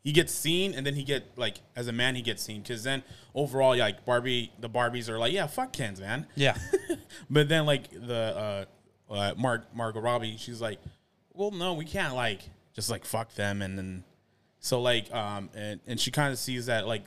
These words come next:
Speaker 1: he, he did, he, she's seen, like, the struggles he had
Speaker 2: Mm-hmm.
Speaker 1: and got shown for it. And then it showed, like, like, men can be vulnerable, and then they also need to be seen,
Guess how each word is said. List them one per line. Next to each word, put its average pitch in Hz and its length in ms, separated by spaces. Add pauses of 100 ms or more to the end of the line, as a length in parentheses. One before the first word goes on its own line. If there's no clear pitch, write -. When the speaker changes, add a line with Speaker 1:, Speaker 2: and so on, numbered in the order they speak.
Speaker 1:
he, 135 260
he 131 220
did, 131 200
he, 117 180 (1160)
she's 170 340
seen, 175 320
like, 147 180
the 131 60
struggles 127 340
he 120 160
had 131 360 (680)
Speaker 2:
Mm-hmm. 110 340
Speaker 1:
and 113 200
got 117 160
shown 113 240
for 127 180
it. 123 120
And 117 100
then 120 140
it 113 140
showed, 123 320
like, 107 140 (560)
like, 104 80
men 107 160
can 113 100
be 110 120
vulnerable, 110 500
and 104 100
then 101 200 (120)
they 107 120
also 117 280
need 120 180
to 123 100 (220)
be 131 180
seen, 127 500